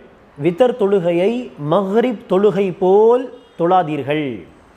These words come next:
வித்தர் தொழுகையை மக்ரிப் தொழுகை போல் ஆக்கிக் கொள்ளாதீர்கள்" என்பது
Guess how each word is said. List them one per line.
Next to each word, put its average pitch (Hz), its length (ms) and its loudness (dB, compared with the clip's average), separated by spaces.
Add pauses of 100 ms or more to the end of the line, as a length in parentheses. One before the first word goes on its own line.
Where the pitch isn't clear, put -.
(840)
வித்தர் 175 280 2
தொழுகையை 175 460 2
மக்ரிப் 185 500 0
தொழுகை 196 420 0
போல் 240 380 2
ஆக்கிக் 185 360 -6
கொள்ளாதீர்கள்" 139 680 -4
என்பது 156 640 0